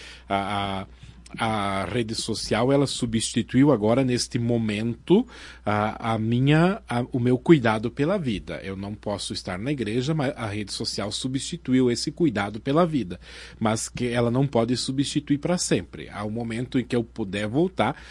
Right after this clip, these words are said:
eu vou voltando gradativamente à minha comunidade, pertencendo a, a uma comunidade, eu vou voltar a ela e vou voltar a participar.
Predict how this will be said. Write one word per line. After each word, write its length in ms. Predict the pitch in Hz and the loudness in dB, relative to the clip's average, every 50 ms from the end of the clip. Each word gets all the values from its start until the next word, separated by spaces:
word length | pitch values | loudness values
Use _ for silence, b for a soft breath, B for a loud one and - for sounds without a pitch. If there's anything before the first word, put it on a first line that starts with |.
| B B B | B B B
eu 160 | - 120 117 | 0 2 2
vou 460 | 107 98 98 117 123 135 151 196 185 | 0 2 4 6 8 8 8 8 4
voltando 720 | 120 107 120 120 117 117 - 117 110 120 139 175 196 220 | 2 2 2 2 2 0 0 0 0 0 0 0 0 -2
gradativamente 1300 | 180 131 113 107 110 117 113 110 113 127 123 123 113 - - 123 101 107 101 98 104 107 110 113 - 117 | -4 -6 -4 -2 0 0 2 0 0 -2 -2 -2 -4 -4 -4 -4 -4 -4 -4 -4 -6 -6 -6 -6 -4 -4
à 40 | 98 | -4
minha 220 | 98 101 98 92 | -4 -4 -6 -8
comunidade, 880 | - - 127 120 131 139 156 156 120 110 113 127 151 151 151 160 185 202 B B B B B B - - | -4 -4 -2 0 0 0 0 0 0 0 0 0 0 0 0 -2 -2 -4 B B B B B B -2 2
pertencendo 840 | - 117 110 - - 113 107 107 - - - 127 135 151 165 160 143 | 4 4 4 2 0 -2 0 0 0 0 2 2 4 4 6 6 4
a, 80 | 131 - | 4 4
a 240 | - 113 113 113 113 | 0 -2 -2 0 -2
uma 180 | 113 110 113 | -2 -2 -4
comunidade, 680 | 107 - - 120 123 123 127 117 110 107 107 123 131 156 | -4 -4 -4 -2 0 0 0 0 -2 -2 -2 0 0 0
eu 60 | 151 | 2
vou 180 | 113 117 127 117 | 2 4 2 2
voltar 500 | 104 117 117 117 113 - 113 117 139 139 | 4 2 0 0 2 2 2 4 4 4
a 60 | 127 | 2
ela 260 | 110 110 117 135 160 | 2 2 2 4 4
e 60 | 165 | 4
vou 200 | 135 110 135 156 | 4 4 4 2
voltar 480 | 156 131 135 147 143 - - 123 135 143 | 4 4 2 0 2 2 2 2 2 2
a 80 | 143 | 0
participar. 880 | 139 - - - 147 156 156 - - - - - - - - 95 95 | -2 -2 -2 0 0 0 0 -2 -6 -8 -8 -8 -6 -4 -2 -4 -4